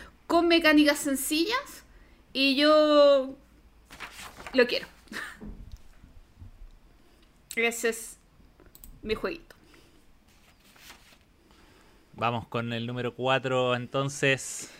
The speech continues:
Speaker 1: Vamos con el número
Speaker 2: Y
Speaker 1: cuatro.
Speaker 2: mi número cuatro es el desconocido award de este año. Este es el juego del que menos sé. Eh... se llama Murano Light Masters.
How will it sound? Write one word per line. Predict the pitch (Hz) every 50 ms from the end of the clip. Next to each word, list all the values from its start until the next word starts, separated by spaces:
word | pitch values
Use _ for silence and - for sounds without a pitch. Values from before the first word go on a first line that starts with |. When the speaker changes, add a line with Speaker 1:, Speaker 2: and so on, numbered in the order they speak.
| - - - -
Speaker 1:
Vamos | 226 202 254 294 359 349 349 339 359 349 -
con | - - 320 285
el | 294 294 277
número | 277 262 262 262 -
Speaker 2:
Y | - 123 123 123 123 123 123 123 123 120 123 -
Speaker 1:
cuatro. | - _ - - - - - - - _ _ _ _ _ _ _
Speaker 2:
mi | - 139 147 160 170 185
número | 202 247 269 277 285 269 247 -
cuatro | - 214 240 262 247 226 - 208 202 208 208 -
es | 139 170 185 196 208 - - - - - _
el | - 147 151 147 147 143 143 139 135 135 131 127 127 127 127 120 120 120 117 117 113 - _ _ _ _ _ _ _ - - _ _ _ _ _ _ _ _
desconocido | 135 123 160 143 - - 175 165 160 151 - - 202 220 226 226 226 208
award | 196 185 185 196 208 214 202
de | 190 180
este | - - 156 147
año. | 139 135 131 123
Este | 135 139 139 156
es | 151
el | 135
juego | 143 165 165 160 160
del | 151 147 143 143 -
que | - 143
menos | 143 170 233 262 254 254 254
sé. | - - 269 262 262 269 285 - _ _ _ _ _ _ _ _ _ _ _ _ _ _ _ _ - - _ _ _ _ _ _ _ _
Eh... | - 143 151 143 143 143 143 139 139 139 135 135 135 135 135 135 131 131 131 131 131 127 - -
se | - - 160
llama | 156 160 156 135
Murano | 135 131 139 147 156 165 175 180 180 180 180 - -
Light | 139 147 156 165 170 147 -
Masters. | 139 160 190 208 - - - 175 180 202 - - - - - -